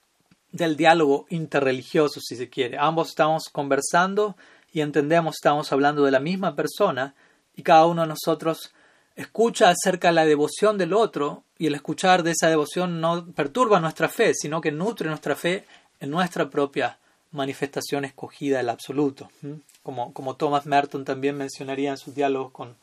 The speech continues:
con diferentes monjes budistas, todo diálogo interreligioso al mismo tiempo implica que exista diálogo intrarreligioso. ¿Mm?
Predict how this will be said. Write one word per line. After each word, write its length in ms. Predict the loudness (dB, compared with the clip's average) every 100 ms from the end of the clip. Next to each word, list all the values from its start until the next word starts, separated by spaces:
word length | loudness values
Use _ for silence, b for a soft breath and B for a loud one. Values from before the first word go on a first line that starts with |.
| b b b b
con 160 | -16 -12
diferentes 420 | -6 -4 -2 -2
monjes 380 | 0 -2 -2 -6
budistas, 640 | -4 -2 -4 -4 -8 -8 b b b b b _ 2
todo 240 | 4 6
diálogo 400 | 8 6 8 4
interreligioso 1040 | 2 0 0 0 -2 0 0 0 -2 -4 -6 b b b b _
al 100 | -8
mismo 240 | -4 -4 -2
tiempo 320 | -2 0 -2
implica 640 | -2 0 0 2 2 0 b b _
que 100 | -14
exista 360 | -8 -4 -2
diálogo 440 | 2 2 4 2 0
intrarreligioso. 1200 | 0 0 0 -2 0 -2 -4 -8 -8 -8 -12 -16 _
¿Mm? 80 | -18